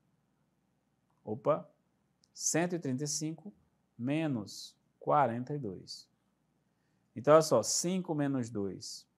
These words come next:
vai dar três. E treze, né? Vou ter que pedir emprestado. Treze menos quatro vai dar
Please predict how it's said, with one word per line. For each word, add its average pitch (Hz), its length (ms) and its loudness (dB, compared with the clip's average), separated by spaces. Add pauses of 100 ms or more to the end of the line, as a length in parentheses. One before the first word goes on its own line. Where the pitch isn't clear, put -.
(580)
vai 101 200 -2
dar 110 160 2
três. 123 800 -4 (840)
E 165 260 -4 (180)
treze, 107 1000 -4 (160)
né? 131 380 -8
Vou 107 160 -8 (160)
ter 120 100 -4
que 117 60 -12
pedir 117 140 -12
emprestado. 139 600 0 (120)
Treze 131 340 -2
menos 117 300 -6
quatro 156 460 2
vai 120 200 0
dar 123 420 0